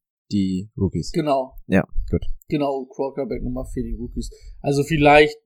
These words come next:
Speaker 2: so mit Trey Lance auf einer Stufe, obwohl ich dann sagen muss, dass Trey Lance natürlich jetzt einfach den besseren Landing-Spot dann auch hat in, in Washington, äh, in Washington, in,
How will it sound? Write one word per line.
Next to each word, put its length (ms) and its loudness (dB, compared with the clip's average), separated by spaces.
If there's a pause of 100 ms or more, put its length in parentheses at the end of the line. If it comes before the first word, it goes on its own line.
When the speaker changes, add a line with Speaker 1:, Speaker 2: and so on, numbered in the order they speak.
Speaker 2:
so 220 -6
mit 200 -4
Trey 200 4
Lance 340 0
auf 100 -2
einer 340 0
Stufe, 520 -6 (560)
obwohl 540 4
ich 80 -2
dann 160 0
sagen 280 2
muss, 140 -6
dass 220 -4
Trey 200 2
Lance 240 -4
natürlich 360 -6
jetzt 180 -6
einfach 320 -4
den 140 -4
besseren 340 -8
Landing-Spot 680 -10
dann 140 -8
auch 180 -10
hat 140 -6
in, 400 -8
in 420 -10 (520)
Washington, 440 -6 (140)
äh, 280 -6
in 140 -12
Washington, 520 -6
in, 480 -8